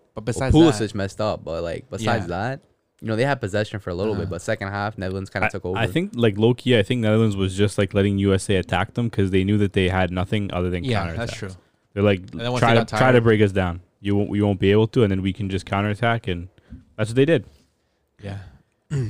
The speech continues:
Speaker 3: Wing back to wing back all game.
Speaker 1: Dumfries, bro. People on Twitter saying, uh,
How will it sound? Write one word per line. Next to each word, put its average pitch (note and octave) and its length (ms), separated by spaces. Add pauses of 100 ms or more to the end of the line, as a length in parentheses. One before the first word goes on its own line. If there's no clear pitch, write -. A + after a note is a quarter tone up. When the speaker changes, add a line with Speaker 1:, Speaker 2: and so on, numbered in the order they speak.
(160)
Speaker 3:
Wing B2 180
back B2+ 200
to - 80
wing A#2+ 140
back F2 360 (240)
all G2+ 160
game. G#2 320
Speaker 1:
Dumfries, A#2+ 340
bro. G#2 280
People B2+ 200
on A#2+ 140
Twitter A#2+ 180
saying, A2+ 300
uh, G2+ 360